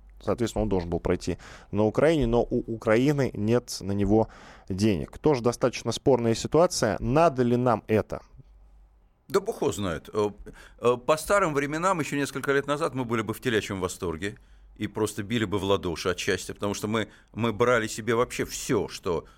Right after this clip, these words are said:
Speaker 2: что, что пахнет, э, э, какой-то, какой-то, какой-то, какими-то пиар-результатами. Чемпионаты мира по футболу, Олимпийские игры,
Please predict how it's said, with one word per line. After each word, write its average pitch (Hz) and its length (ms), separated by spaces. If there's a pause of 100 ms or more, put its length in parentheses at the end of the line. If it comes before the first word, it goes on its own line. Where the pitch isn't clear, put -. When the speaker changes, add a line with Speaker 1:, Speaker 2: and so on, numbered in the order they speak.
(160)
Speaker 2:
что, 101 340
что - 180
пахнет, 98 520 (260)
э, 85 600 (320)
э, 82 200
какой-то, 104 440
какой-то, 110 400
какой-то, 110 540 (260)
какими-то 127 420
пиар-результатами. 110 1300 (180)
Чемпионаты 123 520
мира 127 200
по 131 120
футболу, 147 560
Олимпийские 139 680
игры, 127 280